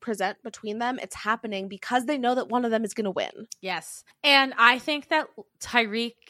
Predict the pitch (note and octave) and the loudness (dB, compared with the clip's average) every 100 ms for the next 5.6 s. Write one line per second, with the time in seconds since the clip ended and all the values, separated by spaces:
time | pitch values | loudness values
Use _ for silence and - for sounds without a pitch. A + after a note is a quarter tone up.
0 | _ _ - G#3+ A3 G#3+ F#3+ - G3 G#3 | _ _ -2 0 0 0 -2 0 0 0
1 | F3+ F3 D#3+ A3 A3 A3 A3+ - _ F#3+ | -2 2 2 0 -4 -4 -6 -12 _ -8
2 | F3 - F#3 - - G3 F3+ - B2 G#2+ | -8 -8 -10 -12 -10 -8 -8 -8 -8 -6
3 | D2+ F#3 G#3+ G#3 D#3+ G3 - F3+ G#3+ B3 | -8 -10 -10 -8 -10 -16 -6 2 2 2
4 | A#3+ A3+ - G#3+ - G3+ F#3+ G#3 G3 G3 | -2 -4 -8 -10 -2 2 2 0 0 0
5 | F3+ F#3+ E3+ - F3 F3 | 0 -4 -8 -4 -2 -2